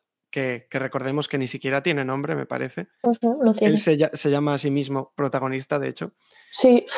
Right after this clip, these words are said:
Speaker 1: En un
Speaker 2: <laughs>
Speaker 1: primer momento parece mucho más, eh, más distante con, con la mujer. De hecho,
Speaker 2: Sí.
Speaker 1: se supone que se la juega con la jugada esta del cuadro y tal y cual, como que la,
Speaker 2: Ah,
Speaker 1: la está
Speaker 2: sí.
Speaker 1: utilizando.
Speaker 2: La utiliza.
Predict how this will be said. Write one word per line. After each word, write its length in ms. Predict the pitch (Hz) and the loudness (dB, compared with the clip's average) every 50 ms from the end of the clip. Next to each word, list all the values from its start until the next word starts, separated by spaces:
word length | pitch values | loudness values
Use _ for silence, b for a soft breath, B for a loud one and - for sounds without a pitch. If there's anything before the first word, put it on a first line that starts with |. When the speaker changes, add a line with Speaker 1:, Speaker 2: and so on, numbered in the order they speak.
| - 254 | 4 4
Speaker 1:
En 140 | 226 160 - | 6 6 4
un 60 | - | 4
Speaker 2:
<laughs> 0 | |
Speaker 1:
primer 220 | - 185 196 202 202 | 4 2 2 4 4
momento 300 | 190 175 180 185 202 185 | 4 4 4 2 2 2
parece 220 | 175 170 - 196 | 2 0 2 2
mucho 260 | 165 180 175 180 170 | 0 2 0 0 2
más, 520 | 165 156 156 147 143 135 131 127 - - - - | 2 2 2 2 2 0 -2 -4 -6 -12 -8 -6
eh, 340 | 147 135 127 127 127 - 127 | -4 -4 -2 -4 -4 -6 -8
más 240 | 131 135 135 143 139 | -6 -4 -4 -2 0
distante 540 | 165 151 - - 156 160 165 160 165 151 147 | -2 -2 0 0 -2 -2 0 -2 -2 -4 -2
con, 680 | - 139 131 127 123 123 123 120 123 127 127 139 147 143 _ _ _ _ _ _ _ _ _ _ _ _ _ _ _ | -4 -6 -6 -4 -6 -8 -8 -8 -10 -10 -12 -14 -16 -20 _ _ _ _ _ _ _ _ _ _ _ _ _ _ _
con 160 | - 147 143 | -4 -2 0
la 80 | 135 135 | 0 0
mujer. 420 | 131 127 - 151 156 170 175 - _ - | -2 -2 0 0 0 0 0 -4 _ -4
De 60 | 139 | -4
hecho, 240 | 139 - 151 143 - - - | -2 -2 -2 -4 -4 2 4
Speaker 2:
Sí. 180 | 254 247 233 | 6 6 6
Speaker 1:
se 120 | - 160 139 | 4 2 0
supone 360 | - 143 - 156 160 180 - | 0 2 2 4 4 4 2
que 80 | 208 | 2
se 160 | 190 - 180 156 | 2 2 2 2
la 120 | 139 123 | 2 2
juega 500 | - 139 139 143 156 170 160 214 262 - _ _ _ | 0 2 2 4 4 4 2 0 -6 -8 _ _ _
con 140 | - 156 143 | -2 0 0
la 100 | 139 139 | 0 0
jugada 420 | - - 147 139 151 151 143 143 | 2 0 0 2 2 2 2 2
esta 240 | 143 135 - - 143 | 0 0 -2 -2 -2
del 220 | 135 131 127 123 - | 0 0 -2 -2 0
cuadro 600 | - 147 147 156 160 156 160 160 151 151 147 143 | 2 4 4 4 4 4 2 2 2 2 2 0
y 100 | 143 139 | 0 -2
tal 180 | 143 139 135 | -2 -4 -4
y 40 | 131 | -2
cual, 240 | - 139 139 151 156 | -2 -2 -2 0 -2
como 220 | - 143 139 127 | -2 -4 -4 -4
que 120 | - 139 135 | -4 -4 2
la, 80 | - 247 | 4 6
Speaker 2:
Ah, 100 | 240 226 | 6 8
Speaker 1:
la 40 | 202 | 6
está 120 | 190 - - | 6 6 6
Speaker 2:
sí. 180 | 247 240 226 | 8 8 8
Speaker 1:
utilizando. 560 | 208 208 - 202 - - 151 160 175 185 190 - _ _ - | 6 4 0 -2 -2 -2 -2 -2 -2 -4 -6 -8 _ _ 2
Speaker 2:
La 100 | 214 208 | 2 2
utiliza. 1120 | 202 - 208 202 196 214 214 214 208 196 - - 208 196 190 196 196 190 190 190 190 - | 4 4 4 6 8 8 8 8 6 6 6 4 4 6 6 6 6 4 4 2 0 -4